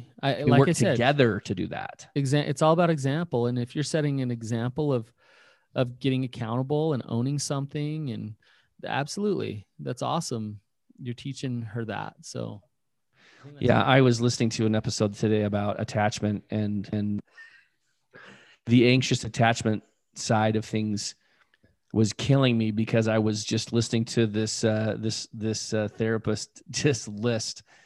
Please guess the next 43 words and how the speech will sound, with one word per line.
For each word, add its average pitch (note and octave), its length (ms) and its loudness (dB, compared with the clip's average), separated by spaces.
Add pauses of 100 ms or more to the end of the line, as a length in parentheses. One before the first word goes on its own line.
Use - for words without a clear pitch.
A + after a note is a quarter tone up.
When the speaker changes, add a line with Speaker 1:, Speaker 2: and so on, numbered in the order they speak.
(400)
Speaker 2:
anxious B2 380 0
attachment A2+ 460 0
style. G#2+ 340 -2
And A2 160 -6
I A2 60 -2
was A2 140 -2
just A2 200 -6
seeing G#2+ 200 -4
Ellie G#2+ 260 -4
through A2 200 -4
the G#2+ 80 -2
whole G#2 140 -2
thing, G#2+ 240 -4
just G#2 140 -8
like, G2+ 280 -4
"Oh - 220 -10
my C3+ 160 -16
gosh," - 360 -16 (360)
which G#2 180 -4
is G2+ 120 -6
me. A2+ 400 -2
<laughs> - 60 -20 (760)
And F3+ 540 0
I A#2 80 6
was A2+ 140 0
like, A#2 200 2
"Oh, B2 220 6
that's A2 240 2
mine. G#2 340 -2
Yep. A#2+ 440 0
I, G#2+ 160 2
that's A2 200 2
mine. A2 200 0
I G#2 80 -2
taught G2+ 220 -2
that G2 160 -4
to G#2 80 -6
her. G2+ 220 -2 (460)
She - 200 -6
saw A2+ 260 2
me C#3 160 0
doing C#3 200 -2
that. - 140 -4